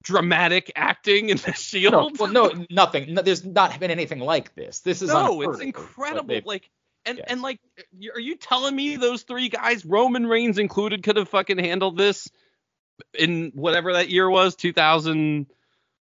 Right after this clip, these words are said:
Speaker 1: twelve
Speaker 2: No.
Speaker 1: or what?
Speaker 2: No.
Speaker 1: Like, no.
Speaker 2: Roman, Roman specifically, we know couldn't have. Like, we know
Speaker 1: No,
Speaker 2: he had to
Speaker 1: we've
Speaker 2: get
Speaker 1: seen him, like,
Speaker 2: Yes.
Speaker 1: these guys are better than he was <laughs> at that age. Like, how good are they gonna be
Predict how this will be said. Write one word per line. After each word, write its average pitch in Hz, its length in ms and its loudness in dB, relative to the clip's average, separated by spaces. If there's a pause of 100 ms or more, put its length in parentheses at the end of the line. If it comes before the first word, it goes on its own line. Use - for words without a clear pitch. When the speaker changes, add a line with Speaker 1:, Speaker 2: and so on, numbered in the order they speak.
(100)
Speaker 1:
twelve 160 500 2
Speaker 2:
No. 190 80 -6
Speaker 1:
or - 40 -4
what? 190 220 -2
Speaker 2:
No. - 40 -4
Speaker 1:
Like, 247 160 -4
no. 220 680 4
Speaker 2:
Roman, 151 500 4
Roman 143 500 4
specifically, 139 500 0
we 120 120 -6
know 202 220 6
couldn't 90 320 -8
have. 50 380 -14
Like, 120 200 -4
we 185 100 -2
know 226 300 8
Speaker 1:
No, 220 140 -4
Speaker 2:
he 123 140 -8
had 110 180 -2
to 202 60 -12
Speaker 1:
we've 285 160 -4
Speaker 2:
get 294 80 -10
Speaker 1:
seen 381 380 -4
him, 233 280 0
like, - 260 -6 (240)
Speaker 2:
Yes. - 420 -10 (300)
Speaker 1:
these 339 200 -6
guys 294 280 2
are 330 60 -2
better 330 300 6
than 330 160 2
he 320 180 4
was 190 500 4 (140)
<laughs> 202 120 -4 (180)
at 240 320 2
that 190 220 2
age. 120 440 -6
Like, 220 160 -6
how 285 220 0
good 285 180 -6
are 330 80 -4
they 311 100 -6
gonna 302 180 -6
be 277 440 -6